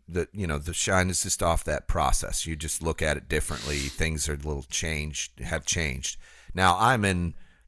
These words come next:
the middle part of my life, middle to, you know, towards the end of my middle life. And it's like, I start looking at my life in,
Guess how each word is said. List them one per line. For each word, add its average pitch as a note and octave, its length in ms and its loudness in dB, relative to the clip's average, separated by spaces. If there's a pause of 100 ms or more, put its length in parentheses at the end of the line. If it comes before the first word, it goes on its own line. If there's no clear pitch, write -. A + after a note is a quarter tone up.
the F2 120 2
middle F2+ 340 4
part D#2 280 4
of D2 100 -2
my D2+ 140 0
life, D2+ 420 0
middle E2 300 -2
to, D2 400 -4 (200)
you E2 140 -4
know, C#2+ 200 -4 (120)
towards E2 360 6
the D2 100 -2
end D#2+ 240 0
of D2+ 120 -8
my C#2 140 -2
middle C#2+ 260 -6
life. C2+ 300 -6 (360)
And F#2 180 2
it's - 180 4
like, F2+ 260 0 (720)
I G#2 380 8
start G2+ 360 4
looking F#2+ 360 0
at E2 100 0
my D#2+ 120 0
life D#2+ 340 2
in, D#2 160 -4